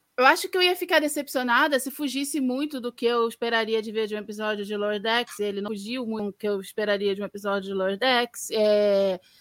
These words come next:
veio com esses personagens, é, recorrentes que a gente já conhecia, que a gente já tava sentindo alguma falta, seja de amendoim, <laughs> o, o Agmus e não sei o quê, ah, o Bad e tal.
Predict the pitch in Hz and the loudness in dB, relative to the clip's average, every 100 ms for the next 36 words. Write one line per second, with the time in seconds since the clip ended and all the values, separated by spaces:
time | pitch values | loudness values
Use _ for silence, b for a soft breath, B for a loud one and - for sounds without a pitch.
0 | b - 247 262 247 254 247 240 - - | b 4 8 8 8 2 -2 -4 -6 -2
1 | 226 240 233 220 220 214 214 208 202 190 | -2 0 4 4 4 -2 -2 -2 -4 -6
2 | - 208 220 214 214 202 208 - 214 202 | -6 -2 -2 -2 -2 -2 -4 -6 -8 -6
3 | 220 240 262 262 254 - - 240 247 233 | 0 0 0 -2 -2 -4 -6 -2 2 2
4 | 214 208 220 - 214 220 233 240 254 240 | 2 -4 -6 -2 4 6 6 2 -6 -4
5 | 233 240 - 220 214 202 202 214 208 220 | 0 0 4 6 6 4 0 -10 -4 -4
6 | 220 220 240 233 233 240 233 208 196 220 | -4 -4 -6 -4 -2 0 0 0 2 0
7 | - - 220 208 220 240 226 202 208 202 | -2 0 4 4 6 6 4 -2 -4 -4
8 | 196 214 - 226 208 208 B B B B | -4 -6 -8 -8 -4 -4 B B B B
9 | 202 202 196 196 196 185 190 - 208 240 | 8 10 10 6 4 2 0 2 4 6
10 | 247 220 185 202 185 208 - 185 | 6 4 2 0 -2 -4 -2 -2